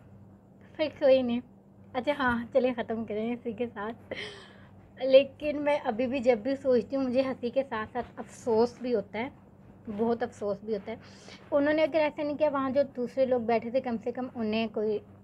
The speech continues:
कुछ कहना चाहिए था, but उन्होंने भी नहीं कहा। ठीक है, आजकल वैसे भी लोग यही सोचते हैं कि भाई हमारा मामला तो नहीं है ना, जिनका मामला खुद sort out कर लें।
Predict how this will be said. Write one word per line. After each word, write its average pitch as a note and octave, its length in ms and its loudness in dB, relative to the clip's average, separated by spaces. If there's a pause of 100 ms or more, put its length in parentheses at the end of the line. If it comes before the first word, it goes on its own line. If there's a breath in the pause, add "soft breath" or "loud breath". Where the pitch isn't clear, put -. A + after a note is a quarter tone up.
(240)
कुछ - 200 -10
कहना A3 320 -2
चाहिए G3+ 300 -8
था, A#3+ 120 -10
but A#3 220 -6
उन्होंने B3 240 -6
भी B3+ 120 -6
नहीं B3+ 180 -4
कहा। B3 120 -8
ठीक E4 320 -8
है, B3 200 2 (300)
आजकल B3 380 0
वैसे A3+ 260 0
भी A3+ 100 -4
लोग A3 240 -2
यही G#3 160 0
सोचते G3 420 -8
हैं G#3+ 100 -12 (380 loud breath)
कि C#4 80 2
भाई A#3 180 6
हमारा A#3 360 2
मामला G#3+ 360 -2
तो A3 140 -10
नहीं A3 220 -4
है G#3 100 -8
ना, G#3+ 80 -4
जिनका G#3+ 340 -4
मामला G#3 340 -6
खुद A3+ 160 -8
sort A3 260 -8
out G#3+ 180 -10
कर A3+ 180 -8
लें। A3 160 -8